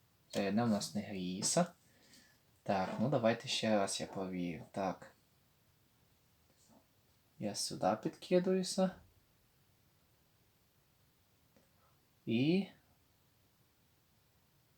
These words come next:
взагалі нічого немає. Іде якась зарядка, ніби так, як у нас,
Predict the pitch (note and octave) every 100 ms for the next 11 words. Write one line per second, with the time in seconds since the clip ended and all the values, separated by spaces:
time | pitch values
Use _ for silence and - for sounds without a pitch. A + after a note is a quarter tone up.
0 | _ _ _ _ _ _ _ _ _ _
1 | _ A#2+ A2 G#2+ A2 E3+ F#3+ - A#3 E3+
2 | G#2 G2 F#2 G2+ - _ _ _ _ _
3 | A#2 C3 E3 D#3+ C#3+ C3+ C3+ F#3 G#3 A#2
4 | A#2+ D3+ D3 D3 - C3+ B2+ C3 - -